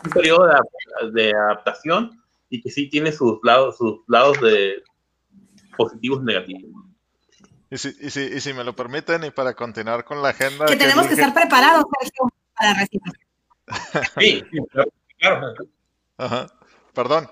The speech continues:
Speaker 2: y si me lo permiten, para continuar con la agenda que el ingeniero Vázquez nos preparó,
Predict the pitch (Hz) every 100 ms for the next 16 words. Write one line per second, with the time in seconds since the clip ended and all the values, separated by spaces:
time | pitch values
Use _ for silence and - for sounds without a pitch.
0 | - 143 151 135 131 - 117 156 196 185
1 | 165 147 139 135 123 139 131 165 151 151
2 | 156 160 - 151 135 120 127 127 156 151
3 | - 165 156 - 139 127 131 170